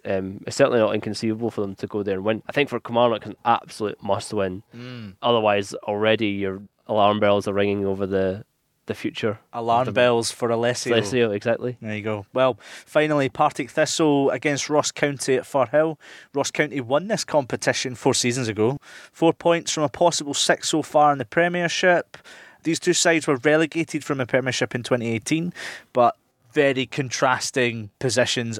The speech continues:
Speaker 2: at the moment. Ross County definitely the ones on the up. Partick, not so much.
Speaker 1: Yeah, definitely. I've been very re-,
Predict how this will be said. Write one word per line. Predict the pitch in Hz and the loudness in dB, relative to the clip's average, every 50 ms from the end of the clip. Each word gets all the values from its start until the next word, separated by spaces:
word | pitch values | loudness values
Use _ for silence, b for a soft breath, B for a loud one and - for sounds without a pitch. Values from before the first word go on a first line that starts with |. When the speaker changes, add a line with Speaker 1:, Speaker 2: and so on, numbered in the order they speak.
| - | -2
Speaker 2:
at | - 113 110 - | 0 0 0 0
the | - 117 | -2 -4
moment. | 117 117 117 120 123 120 107 95 _ _ _ _ _ - | -2 0 0 0 0 -2 -4 -6 _ _ _ _ _ -4
Ross | 127 127 113 - | -2 -2 -2 0
County | - 131 120 117 - 127 110 | 0 0 0 0 0 -4 -4
definitely | 104 - 123 104 - - - - 113 110 | 0 2 2 2 0 -2 -8 -8 -6 -4
the | 110 | -2
ones | 107 107 107 110 107 104 101 - - _ _ | -2 -2 -2 -4 -4 -6 -8 -10 -12 _ _
on | - 113 104 | 0 0 2
the | 107 107 | 2 2
up. | 107 110 - - - - _ _ _ | 2 2 2 0 -6 -16 _ _ _
Partick, | - 107 107 101 - - 110 - - - _ _ - | 4 4 4 4 4 0 -4 -4 -6 -12 _ _ -14
not | 92 - - - | -14 -12 -10 -8
so | - 95 | -8 -6
much. | 90 98 - - - - - b b b b b b b b b b b b b b b _ _ | -6 -6 -8 -4 -4 -4 -4 b b b b b b b b b b b b b b b _ _
Speaker 1:
Yeah, | 151 151 170 165 143 | 0 2 4 4 4
definitely. | 135 151 143 139 123 104 | 4 2 2 2 0 -2
I've | 117 | -2
been | 120 123 120 | -2 -2 2
very | 139 131 127 123 | 4 4 4 4
re-, | 120 | 2